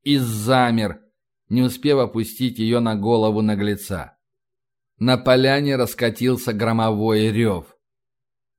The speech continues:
Махукутах дёрнул головой, чтобы увидеть источник звука, и едва не обмочился от страха.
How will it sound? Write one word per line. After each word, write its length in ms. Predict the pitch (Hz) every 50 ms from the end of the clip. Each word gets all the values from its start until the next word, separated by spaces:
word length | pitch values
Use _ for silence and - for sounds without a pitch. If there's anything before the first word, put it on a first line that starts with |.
| _ _ _ _ _
Махукутах 680 | 120 123 123 139 151 127 156 147 151 160 151 139 120
дёрнул 420 | 107 135 156 147 135 143 147 143
головой, 460 | 131 135 143 143 143 143 147 139 127 113
чтобы 260 | - - 127 123 131
увидеть 420 | 131 131 135 143 139 139 127 -
источник 540 | 127 120 - - 147 135 - - 135 131 113
звука, 520 | 110 104 120 139 151 143 - - 131 - - - - _
и 60 | - 139
едва 400 | 139 139 143 135 131 139 135 139
не 120 | 139 139
обмочился 800 | 135 131 123 127 135 131 123 131 - 139 135 127 120 - 131 127
от 260 | - - 123 117 -
страха. 760 | - - - 131 123 123 117 107 98 - - 95 85 80 -